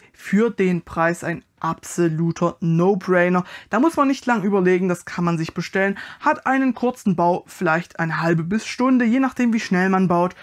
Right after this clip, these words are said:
Und hat am Ende ein, meiner Meinung nach, schönes Fahrzeug dastehen. Man kann, wenn man die Sticker weglässt, die silbernen Teile auch noch für andere Sachen verwenden.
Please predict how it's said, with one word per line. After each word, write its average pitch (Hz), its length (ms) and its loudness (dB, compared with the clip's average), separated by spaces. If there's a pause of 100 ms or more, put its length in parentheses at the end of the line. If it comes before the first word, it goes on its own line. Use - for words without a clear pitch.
(240)
Und 196 160 2
hat 190 120 0
am 220 160 0
Ende 185 300 0
ein, 180 180 0 (180)
meiner 302 240 2
Meinung 269 240 2
nach, 226 240 0 (140)
schönes 180 580 0
Fahrzeug 156 600 -4
dastehen. 240 560 0 (320)
Man 170 160 2
kann, 196 280 2
wenn 233 160 4
man 262 140 2
die 226 80 2
Sticker 214 360 -2
weglässt, 196 420 -4
die 226 160 0
silbernen 214 480 0
Teile 196 280 0
auch 214 100 0
noch 233 120 -2
für - 260 -4
andere 214 360 2
Sachen 196 280 0
verwenden. 180 600 -2